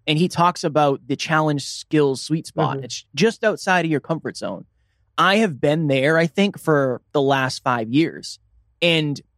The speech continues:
Speaker 1: occasionally I have been way too far out where I got anxiety and I was down for the count for a little bit. But I think the biggest thing that changed is it's this weird thing where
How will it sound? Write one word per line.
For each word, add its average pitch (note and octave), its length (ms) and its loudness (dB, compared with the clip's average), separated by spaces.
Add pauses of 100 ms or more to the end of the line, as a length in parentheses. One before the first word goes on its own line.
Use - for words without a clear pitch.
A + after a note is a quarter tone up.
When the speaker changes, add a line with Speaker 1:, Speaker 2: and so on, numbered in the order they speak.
(100)
Speaker 1:
occasionally G#3 680 2
I D#3+ 160 2
have D#3 120 0
been C#3+ 160 0
way F3 180 2
too E3+ 180 -6
far C3+ 300 2
out C3+ 180 2
where C3 200 0
I C3 120 0
got C3 260 -2
anxiety D#3 640 0
and B2+ 80 -4
I C3 100 0
was B2+ 100 0
down B2 220 0
for - 80 -10
the A#2 60 -10
count E3+ 220 0
for C#3 80 -8
a A#2+ 40 -4
little A#2+ 160 -4
bit. A2 240 -8 (420)
But F3+ 140 2
I F3+ 180 2
think E3 300 -6
the C#3 100 0 (160)
biggest E3+ 400 0
thing E3+ 220 -2
that C3 120 -2
changed D#3+ 600 -2
is B2 480 0 (840)
it's F#3+ 200 -2
this G3 200 -2
weird G3+ 480 0
thing G3 380 0
where C#3+ 480 2